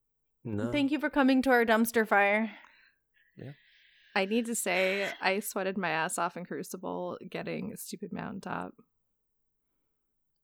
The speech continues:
Speaker 4: 'Cause I was like, "I need to have it because I can't always use this really awesome exotic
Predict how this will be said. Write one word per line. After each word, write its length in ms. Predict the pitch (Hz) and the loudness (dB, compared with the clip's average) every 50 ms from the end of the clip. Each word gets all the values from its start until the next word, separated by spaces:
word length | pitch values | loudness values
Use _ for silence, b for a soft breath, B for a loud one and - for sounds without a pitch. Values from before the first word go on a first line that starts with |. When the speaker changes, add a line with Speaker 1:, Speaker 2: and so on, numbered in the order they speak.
| _ _ - | _ _ -2
Speaker 4:
'Cause 280 | - 196 175 175 175 - | 0 0 0 0 0 0
I 160 | - 165 170 | 0 2 2
was 180 | 160 160 165 - | 0 0 0 -2
like, 200 | 180 175 - - - | -2 -2 -4 -4 -4
"I 100 | 202 208 | -4 -2
need 220 | 190 202 196 185 | -2 -2 -4 -4
to 60 | - 175 | -4 0
have 260 | - 180 180 185 - | 2 2 2 2 0
it 240 | 196 - - - _ _ _ _ _ _ | -2 -4 -4 -6 _ _ _ _ _ _
because 300 | 185 185 - 190 185 - | -10 -8 -6 -6 -4 -4
I 60 | 190 | -4
can't 400 | 185 - 226 185 180 180 180 - | -4 -2 -2 0 0 0 -2 -2
always 360 | - 185 180 185 190 190 185 - | -2 -2 -2 -2 -2 -4 -4 -6
use 180 | 180 180 180 | -6 -6 -6
this 180 | - 185 - - - | -6 -6 -6 -6 -6
really 340 | 190 180 190 196 202 202 202 | -6 -6 -6 -4 -4 -4 0
awesome 400 | - 185 190 190 - - 180 180 | 2 2 2 2 0 -4 -6 -6
exotic 680 | - 185 180 - - 180 175 175 175 180 180 - - | -6 -6 -6 -4 -2 -2 -2 -2 -2 -4 -6 -8 -10